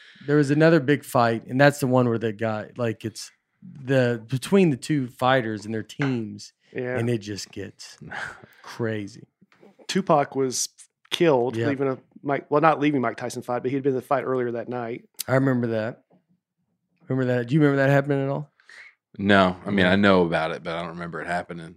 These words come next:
Speaker 3: at the time. I don't think I knew who Tupac was till way later.
Speaker 2: Yeah.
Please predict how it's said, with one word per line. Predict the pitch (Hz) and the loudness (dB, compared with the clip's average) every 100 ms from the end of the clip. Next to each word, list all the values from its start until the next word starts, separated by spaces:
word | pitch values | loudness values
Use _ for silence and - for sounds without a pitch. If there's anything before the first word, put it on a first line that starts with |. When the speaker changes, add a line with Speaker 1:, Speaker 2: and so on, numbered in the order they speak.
| _ | _
Speaker 3:
at | 90 - | -16 -14
the | - | -12
time. | 82 85 73 76 _ - | -10 -10 -10 -16 _ -2
I | 123 95 | 2 2
don't | - | -2
think | - 87 82 | -6 -6 -4
I | 87 | -4
knew | 90 87 85 | -4 -4 -6
who | 87 | -10
Tupac | - 80 80 78 | -8 -6 -6 -6
was | 85 80 - | -6 -8 -8
till | 78 | -8
way | 78 85 82 | -6 -4 -4
later. | 78 80 90 - _ _ _ | -6 -10 -12 -14 _ _ _
Speaker 2:
Yeah. | 113 110 | -16 -14